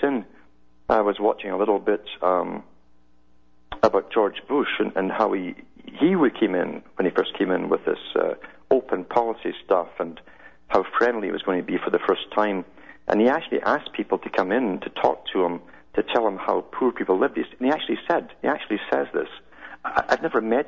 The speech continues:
any poor people. I've never mixed with them." And yet this guy is put up there with the tribal emblems and the flags waving because we're tribal people, a-, as the epitome of one of you. These people are never one of you.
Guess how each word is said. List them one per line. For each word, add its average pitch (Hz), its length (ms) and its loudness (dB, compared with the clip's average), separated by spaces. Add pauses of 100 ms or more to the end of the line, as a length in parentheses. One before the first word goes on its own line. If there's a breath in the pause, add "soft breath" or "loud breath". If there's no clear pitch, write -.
any 95 180 -2
poor 98 260 0
people. - 420 0
I've - 100 -2
never 113 180 -2
mixed - 300 -4
with - 180 -2
them." - 160 -4 (2500 loud breath)
And 123 100 8
yet 147 100 4
this 151 220 -4
guy 101 400 0 (1080)
is 117 160 4
put 139 160 2
up - 200 2
there 95 360 2
with - 140 -4
the 104 60 0
tribal 113 480 0
emblems 101 440 0
and 90 100 -4
the - 40 -14
flags 104 340 0
waving 90 340 0
because 98 280 -4
we're 107 80 0
tribal 95 380 0
people, - 500 -2 (340 loud breath)
a-, - 180 2
as 95 120 -4
the 101 60 4
epitome - 640 -2 (260 loud breath)
of - 140 0
one 98 160 0
of 95 120 -4
you. 113 280 -2 (1600)
These - 140 0
people 120 180 4
are 110 80 0
never 127 300 -2
one 87 200 -2
of 76 140 -12
you. - 200 -10